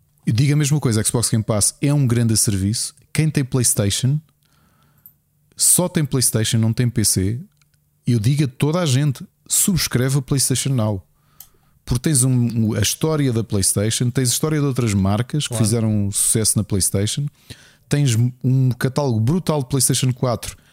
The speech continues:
Speaker 1: e esse relembra é para instalar diretamente, nem sequer é para jogar em stream.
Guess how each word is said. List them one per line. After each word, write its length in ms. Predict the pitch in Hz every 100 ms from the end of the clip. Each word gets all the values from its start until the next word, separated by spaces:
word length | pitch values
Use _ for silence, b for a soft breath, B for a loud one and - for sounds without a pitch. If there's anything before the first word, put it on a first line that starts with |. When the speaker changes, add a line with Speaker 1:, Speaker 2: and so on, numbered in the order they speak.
| b -
Speaker 1:
e 120 | 175
esse 160 | 151 -
relembra 420 | 120 139 127 110
é 20 |
para 120 | 127
instalar 320 | 123 - 123
diretamente, 600 | 113 110 107 98 95 98 - _ _ _ _ _
nem 100 | 107
sequer 200 | 104 -
é 60 | 101
para 120 | 95
jogar 200 | 98 98
em 40 | 95
stream. 400 | - 95 90